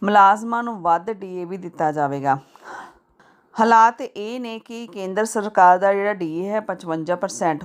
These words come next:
ਹੋ ਚੁੱਕਿਆ ਹੈ, ਜਦ ਕਿ ਪੰਜਾਬ ਦਾ ਬਿਆਲੀ ਪਰਸੈਂਟ ਹੈ। ਤੇਰਾਂ ਪਰਸੈਂਟ ਦਾ ਜਿਹੜਾ ਵੱਡਾ ਅੰਤਰ ਨਜ਼ਰ ਆ ਰਿਹਾ ਹੈ।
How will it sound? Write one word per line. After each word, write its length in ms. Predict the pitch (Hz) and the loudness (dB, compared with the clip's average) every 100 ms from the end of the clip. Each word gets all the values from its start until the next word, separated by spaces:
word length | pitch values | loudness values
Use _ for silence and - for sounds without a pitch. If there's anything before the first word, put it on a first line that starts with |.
| - | -6
ਹੋ 80 | 160 | -6
ਚੁੱਕਿਆ 360 | - 175 180 | -6 -4 0
ਹੈ, 60 | 196 | 0
ਜਦ 240 | 185 160 | 2 -2
ਕਿ 160 | 139 - | -2 -8
ਪੰਜਾਬ 520 | 180 175 160 143 151 | -8 -2 4 4 4
ਦਾ 100 | 180 | -2
ਬਿਆਲੀ 520 | 180 175 156 147 170 | -4 0 4 4 2
ਪਰਸੈਂਟ 500 | 202 180 175 147 139 | -6 -8 -6 -6 -6
ਹੈ। 220 | 151 107 139 _ | -8 -10 -10 _
ਤੇਰਾਂ 320 | 214 208 214 220 | -4 0 2 2
ਪਰਸੈਂਟ 440 | 208 196 175 160 | 0 -4 -2 -2
ਦਾ 100 | 156 | -2
ਜਿਹੜਾ 180 | 160 165 | -2 -4
ਵੱਡਾ 420 | 165 156 143 165 - | -4 -4 0 0 0
ਅੰਤਰ 280 | 160 151 165 | -8 -4 -4
ਨਜ਼ਰ 380 | 151 147 165 170 | -2 -4 0 4
ਆ 160 | 165 | 4
ਰਿਹਾ 160 | 160 160 | 4 2
ਹੈ। 180 | 190 | 0